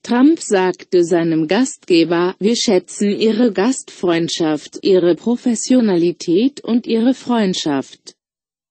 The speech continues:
Lee sagte zu ihm am Tisch, „Danke schön“, in den einzigen Bemerkungen, die von Journalisten festgehalten wurden.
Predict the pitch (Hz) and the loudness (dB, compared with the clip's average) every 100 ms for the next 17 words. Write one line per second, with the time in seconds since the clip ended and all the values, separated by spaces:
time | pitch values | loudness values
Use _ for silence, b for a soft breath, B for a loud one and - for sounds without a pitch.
0 | - 196 214 277 262 214 180 - 185 160 | -2 0 4 4 4 2 -2 0 0 0
1 | - 165 147 185 165 190 185 185 - 175 | 0 0 2 0 -2 -2 -4 -4 0 0
2 | - 190 208 240 302 339 302 - 302 233 | 0 -4 0 2 4 4 2 4 4 4
3 | 165 156 196 190 196 185 156 214 254 - | 0 -2 0 4 6 4 2 0 0 2
4 | 277 294 269 254 208 180 156 151 147 143 | 2 4 4 4 4 2 0 -2 -6 -4
5 | 127 127 127 _ _ _ _ _ _ _ | -6 -6 -12 _ _ _ _ _ _ _
6 | - 226 202 - 190 202 214 208 226 226 | -2 -2 0 -2 -2 0 0 0 2 2
7 | 277 285 - 175 - 185 180 - - 202 | 2 0 -6 -6 -2 0 -2 -4 -4 0
8 | 190 185 160 156 156 156 143 139 123 | 0 -2 -4 -2 0 0 -2 -4 -6